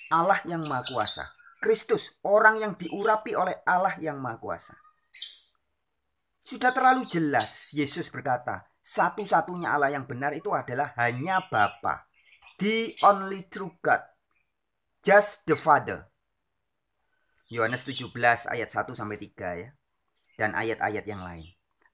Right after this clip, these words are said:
Allah itu satu, Allah yang sejati ya. The only true God itu hanya satu, yaitu Bapa. Kalau yang bisa disebut sebagai Theos atau Allah atau God di Alkitab ada banyak. Nabi Musa bisa,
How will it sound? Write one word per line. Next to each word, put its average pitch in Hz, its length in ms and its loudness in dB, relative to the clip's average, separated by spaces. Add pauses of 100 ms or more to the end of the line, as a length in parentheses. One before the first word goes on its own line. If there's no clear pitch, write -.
Allah 185 480 4
itu 214 160 -8
satu, 214 480 -2 (160)
Allah 190 240 4
yang 185 160 -2
sejati 131 640 -6
ya. - 20 -16 (380)
The 185 240 -6
only 180 320 0
true 180 160 -6
God 220 240 -2
itu 220 80 -2
hanya 151 240 -2
satu, 156 400 -4
yaitu 113 400 -6
Bapa. 92 400 -6 (1200)
Kalau 117 160 -2
yang 127 160 -4
bisa 110 240 -6
disebut - 320 -10
sebagai 117 240 -8
Theos 151 240 0
atau - 240 -6
Allah 143 320 2
atau - 240 -6
God 175 160 -2
di 143 80 -10
Alkitab 104 320 -4
ada 90 240 -8
banyak. 120 320 -4 (240)
Nabi 104 300 -4
Musa 135 400 4
bisa, 117 500 -2